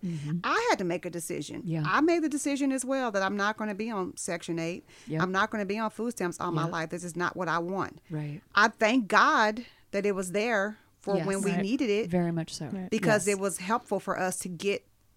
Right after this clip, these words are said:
Speaker 2: to where we, to get to where we needed to be.
Speaker 1: Right.
Speaker 2: They're definitely not a dependency.
Speaker 1: Right.
Speaker 3: Right.
Speaker 2: And I don't want that to be a dependency. And it was probably also a part of that mindset as well that put us in position to say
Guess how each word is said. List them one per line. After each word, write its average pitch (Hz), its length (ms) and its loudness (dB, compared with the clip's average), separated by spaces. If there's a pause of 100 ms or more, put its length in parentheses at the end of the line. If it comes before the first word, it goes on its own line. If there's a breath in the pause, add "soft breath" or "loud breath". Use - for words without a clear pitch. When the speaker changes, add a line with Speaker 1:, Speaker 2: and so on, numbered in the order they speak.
(260)
Speaker 2:
to 214 140 0
where 190 220 2
we, 185 160 -4 (180)
to 185 260 0 (120)
get 294 160 4
to 254 60 2
where 220 140 2
we 208 80 2
needed 196 240 -2
to 160 60 -4
be. 214 280 -6 (120)
Speaker 1:
Right. 151 300 -2 (760)
Speaker 2:
They're 233 140 4
definitely 208 440 2
not 185 200 0
a 180 40 -4
dependency. 160 840 -8
Speaker 1:
Right. 156 320 -10 (180)
Speaker 3:
Right. 185 100 -4
Speaker 2:
And 196 500 -2 (140)
I 202 140 6
don't 202 240 0
want 208 180 -2
that 180 120 -2
to 196 60 -8
be 175 160 -6
a 175 40 -4
dependency. 170 600 -6
And 170 80 -2
it 175 40 -2
was 185 180 0
probably 202 420 0
also 185 420 0
a 175 80 -2
part 180 220 -4
of 160 100 -6
that 180 140 -2
mindset 175 480 -2
as 170 140 -8
well 170 460 -4 (380 soft breath)
that 196 160 0
put 220 180 0
us 214 160 0
in 196 100 -2
position 190 540 -4
to 175 100 -6
say 165 560 -4